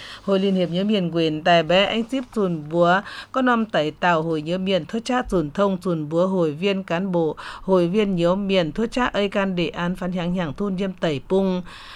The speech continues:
ơi tỏ khoa học kỹ thuật, bìa dấu công, dũng tàu xanh, dấu cảnh xuống,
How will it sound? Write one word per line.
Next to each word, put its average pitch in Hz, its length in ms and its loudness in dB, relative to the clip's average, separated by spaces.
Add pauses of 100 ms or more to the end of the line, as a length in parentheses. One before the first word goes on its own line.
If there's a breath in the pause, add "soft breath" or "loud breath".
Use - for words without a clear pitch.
(140)
ơi 233 220 8
tỏ 196 240 2
khoa 233 160 -2
học 180 220 0
kỹ 160 120 -4
thuật, 175 240 -2 (100)
bìa 160 280 0
dấu 156 160 -2
công, 208 460 0
dũng 185 180 -2
tàu 175 200 2
xanh, 190 440 0
dấu 175 120 2
cảnh 175 340 0
xuống, 170 300 0